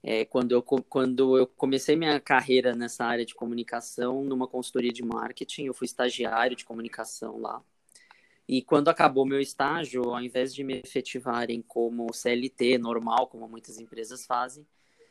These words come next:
eles me sugeriram de abrir uma empresa e prestar serviço pra eles, e me pagavam por mês, como se fosse um C L T, mas eu passava nota, ao invés de, de ser um contratado. Eu passei durante oito anos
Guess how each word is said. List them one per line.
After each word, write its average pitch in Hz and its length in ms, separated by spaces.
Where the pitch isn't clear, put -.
eles 135 280
me 147 100
sugeriram 156 800
de 151 120
abrir 147 240
uma 156 100
empresa 165 500
e 175 60
prestar 175 380
serviço 165 480
pra 175 240
eles, 151 720
e 160 160
me 139 120
pagavam 127 480
por 202 160
mês, 185 300
como 123 220
se 131 120
fosse 135 300
um 127 60
C - 160
L 120 180
T, - 260
mas 147 320
eu 151 220
passava 165 360
nota, 147 380
ao 127 180
invés 120 360
de, 123 600
de 131 120
ser - 140
um 127 60
contratado. 127 720
Eu 127 140
passei 143 380
durante 135 920
oito 160 400
anos 147 680